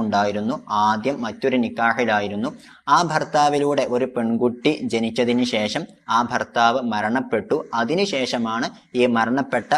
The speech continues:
വ്യക്തിയുമായിട്ട് ആ ഉമ്മ വിവാഹത്തിൽ ഏർപ്പെടുന്നത്.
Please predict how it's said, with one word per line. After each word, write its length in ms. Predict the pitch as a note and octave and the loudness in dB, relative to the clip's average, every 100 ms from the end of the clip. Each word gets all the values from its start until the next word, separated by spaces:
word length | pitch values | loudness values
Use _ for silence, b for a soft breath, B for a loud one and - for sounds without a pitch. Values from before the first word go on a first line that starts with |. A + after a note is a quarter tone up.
| C3+ | 0
വ്യക്തിയുമായിട്ട് 880 | A#2+ A2+ D3 D#3 D3 A#2 G#2+ G#2 A2+ - - A2+ | -2 -2 0 2 2 2 0 0 0 -2 -2 -2
ആ 40 | A#2 A2+ | 0 0
ഉമ്മ 300 | G#2+ A2+ D#3 - - _ - | 0 2 0 -4 -18 _ -4
വിവാഹത്തിൽ 520 | A2 A2 A2+ A#2 B2 G#2 | 0 2 0 0 0 0
ഏർപ്പെടുന്നത്. 520 | G#2 G#2+ G2+ G2+ G#2 | 0 -2 -2 -2 -2